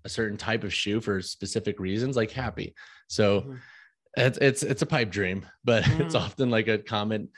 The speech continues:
Speaker 1: string of comments that I often have with other folks on YouTube about older models where it's like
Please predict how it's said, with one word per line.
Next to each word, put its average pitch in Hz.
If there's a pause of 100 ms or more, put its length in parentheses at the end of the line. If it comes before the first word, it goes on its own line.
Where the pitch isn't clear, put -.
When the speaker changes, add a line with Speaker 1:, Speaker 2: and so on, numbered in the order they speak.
(380)
Speaker 1:
string 147
of 131
comments 117
that 104
I 101
often 101
have 98
with 98
other 95
folks 95
on 87
YouTube 87
about 87
older 90
models 87
where 95
it's -
like 98